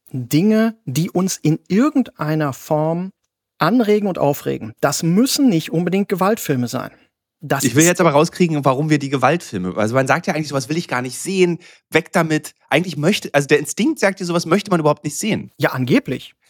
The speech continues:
Speaker 2: An-, ja, deswegen, <laughs>
Speaker 1: Das, das,
Speaker 2: angeblich.
Speaker 1: das ist ja Quatsch. Nee, das, das, äh, weiß nicht, das, das klingt jetzt so nach meiner Mutter. "Kind, das will doch keiner sehen." Doch, du willst das sehen. Ich will das eventuell sehen,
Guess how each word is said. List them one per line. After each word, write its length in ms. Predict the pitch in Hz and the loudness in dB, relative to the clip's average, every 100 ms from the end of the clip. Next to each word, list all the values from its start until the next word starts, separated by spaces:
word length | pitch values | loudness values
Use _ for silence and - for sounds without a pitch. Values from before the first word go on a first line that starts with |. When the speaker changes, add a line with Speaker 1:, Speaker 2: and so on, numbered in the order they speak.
| _ | _
Speaker 2:
An-, 180 | 123 139 | -4 0
ja, 120 | 170 156 | 2 2
deswegen, 360 | 175 208 160 | 2 0 -2
<laughs> 140 | 143 - | -2 0
Speaker 1:
Das, 0 | |
das, 140 | - - | 0 0
Speaker 2:
angeblich. 440 | - 294 - 196 | 0 2 2 0
Speaker 1:
das 100 | 143 | 0
ist 40 | 135 | -4
ja 60 | |
Quatsch. 320 | - 247 - | 0 0 0
Nee, 120 | - 170 | -2 0
das, 240 | 151 - | 0 0
das, 360 | 147 131 - - | -2 -2 -6 -8
äh, 360 | - - 76 156 - - _ | -6 -4 -2 -2 -4 -18 _
weiß 140 | 165 | 0
nicht, 120 | 165 151 | 0 -2
das, 160 | 131 151 | -2 -2
das 200 | 143 - | -2 -2
klingt 200 | 185 202 | -2 0
jetzt 140 | 160 | 0
so 80 | 185 | 0
nach 100 | 160 | -2
meiner 220 | 156 151 | 0 2
Mutter. 340 | 147 220 - 131 _ | 2 0 0 -6 _
"Kind, 420 | - - 269 - | 0 4 4 0
das 200 | - - | -6 -6
will 160 | 131 196 | -4 -2
doch 160 | 156 - | -2 -2
keiner 380 | - 143 127 | -4 -2 -2
sehen." 300 | 123 175 185 - _ | 2 2 2 -4 _
Doch, 340 | 220 285 - - _ _ | 4 4 0 -16 _ _
du 160 | - 254 | 2 4
willst 220 | 233 - | 4 2
das 140 | 175 - | 0 4
sehen. 280 | 196 127 - | 4 2 0
Ich 200 | 240 - | 0 2
will 120 | 233 | 2
das 140 | 175 | 2
eventuell 500 | - 139 147 - - | 0 -2 -2 -2 -2
sehen, 320 | 131 135 123 | 0 -2 -2